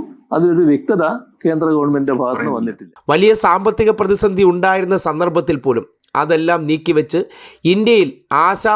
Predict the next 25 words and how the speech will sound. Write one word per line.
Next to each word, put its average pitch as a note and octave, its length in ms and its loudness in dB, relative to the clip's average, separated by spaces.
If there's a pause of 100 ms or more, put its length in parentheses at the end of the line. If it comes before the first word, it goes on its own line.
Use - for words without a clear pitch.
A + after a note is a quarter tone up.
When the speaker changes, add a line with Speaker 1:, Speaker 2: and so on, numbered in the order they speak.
Speaker 3:
വർക്കർമാർക്ക് F3 680 0 (380)
ഏഴായിരം G3 640 4
രൂപ E3 160 4 (160)
ഓണറേറിയം F3 580 4
കൊടുത്ത D3+ 300 0 (100)
ചരിത്രമാണ് C#3 600 -2 (140)
കേരളത്തിനുള്ളത്. A#2+ 640 -2 (680)
ആ - 20 6 (140)
വിഷയവുമായി A#3 440 4
ബന്ധപ്പെട്ട് F3+ 460 0 (440)
ഇനി F3 180 0 (100)
ചെയ്യേണ്ടത് E3+ 420 2 (180)
കേന്ദ്രമാണ്. C#3 520 0 (260)
പത്ത് G3+ 320 2
വർഷം A#3 300 0
മുന്നേ F#3 220 2 (320)
രണ്ടായിരം G#3 680 0
രൂപയാണ് F3+ 420 2 (160)
അവർ E3 280 0
പ്രഖ്യാപിച്ചിട്ടുള്ള E3 760 -2 (280)
എൻ D#3 220 0
ആർ F3+ 140 2
എച്ച് E3+ 200 0
എമ്മിൻ്റെ D3 280 0 (160)
ഓണറേറിയം. B2+ 520 -2